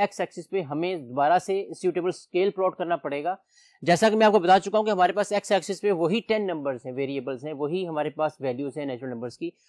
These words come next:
तो उसके लिए मैं दोबारा से स्केलिंग नहीं करने वाला। जैसा कि हमने फर्स्ट ग्राफ में देखा था कि हमने स्केल कैसे प्लॉट किया था, थोड़ा याद करें, अभी हम थोड़ी देर पहले डिस्कस करके आए हैं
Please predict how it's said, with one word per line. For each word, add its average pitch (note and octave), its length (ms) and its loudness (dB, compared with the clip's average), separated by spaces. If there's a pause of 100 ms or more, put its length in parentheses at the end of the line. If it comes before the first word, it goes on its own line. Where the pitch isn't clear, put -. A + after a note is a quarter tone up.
(200)
तो G#3 60 4
उसके A#3+ 220 6
लिए A#3+ 100 6
मैं A#3+ 100 4
दोबारा F#3+ 240 4
से G#3 160 -4
स्केलिंग G3+ 380 0
नहीं G#3 100 -6
करने C3 240 -6
वाला। A2+ 260 -8 (400)
जैसा E3+ 300 4
कि G#3+ 260 8
हमने F#3 280 2
फर्स्ट G3+ 320 0
ग्राफ F#3+ 200 4
में F3 100 -2
देखा D#3 220 -2
था F#3+ 120 -2
कि F3+ 100 -2
हमने E3+ 220 -2
स्केल F3+ 280 0
कैसे F#3 240 -2
प्लॉट E3+ 300 0
किया D#3 140 -2
था, F3 100 -6
थोड़ा E3 160 -4
याद C#3+ 300 0
करें, D#3 340 -6
अभी D3 240 -4
हम D3 280 -6
थोड़ी D3+ 140 -2
देर D3+ 120 -4
पहले C#3 240 -6
डिस्कस B2+ 260 -16
करके C#3+ 240 -8
आए A#2+ 160 -8
हैं D3 120 -12